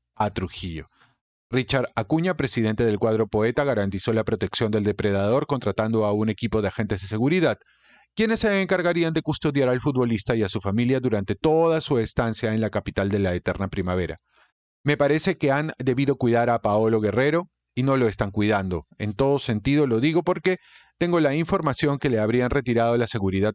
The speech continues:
personal por lo menos veinticuatro horas", dijo Bazán para sorpresa de muchos. "Fue después del partido de Alianza. Entiendo que no sé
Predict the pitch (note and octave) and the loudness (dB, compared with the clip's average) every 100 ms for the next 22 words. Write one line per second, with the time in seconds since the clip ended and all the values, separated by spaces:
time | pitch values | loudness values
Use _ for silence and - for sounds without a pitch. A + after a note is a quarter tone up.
0 | - C#3 - C3 A#2+ A2+ _ _ _ _ | -2 -2 0 0 0 -2 _ _ _ _
1 | _ E3+ D3+ D3+ E3+ F3+ E3+ B2 A2+ B2+ | _ 0 2 0 2 0 0 0 0 0
2 | A2 G2+ F2 E2+ G#2+ - A2+ F#2+ C3 C#3+ | 2 2 0 -2 -2 0 0 0 -2 -2
3 | - G#2 F2+ F#2+ E2+ G2+ G2 - G2 - | -4 -4 -2 -4 -4 -2 0 -2 -6 -6
4 | G2 A#2 A3 A3 F#2+ - - - - _ | -2 0 2 0 -6 -10 -16 -20 -20 _
5 | _ _ _ - F3+ D#3 A#2 D#3+ D3+ D#3 | _ _ _ 0 2 2 0 0 0 0
6 | A2+ - B2+ C3 G#2+ F#2+ G2 F2+ - F2+ | 0 0 2 2 2 2 0 -2 -4 -4
7 | G2 D3 D3+ D#3 D#3 _ _ _ _ _ | 0 0 2 0 -2 _ _ _ _ _
8 | B2 A#2+ D3+ G3 - - E3+ | -2 2 2 0 0 0 0